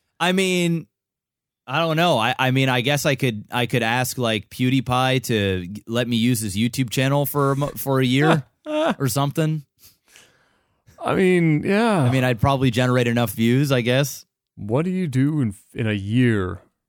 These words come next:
Speaker 2: for three million dollars? Oh, here's one. Um,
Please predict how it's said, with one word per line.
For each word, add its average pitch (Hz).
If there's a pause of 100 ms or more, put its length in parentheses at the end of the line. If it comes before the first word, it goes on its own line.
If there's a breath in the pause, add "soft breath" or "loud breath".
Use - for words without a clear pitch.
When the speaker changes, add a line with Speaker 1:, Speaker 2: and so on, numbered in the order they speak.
Speaker 2:
for 107
three 127
million 113
dollars? - (1120)
Oh, 135
here's 147
one. 101 (180)
Um, 110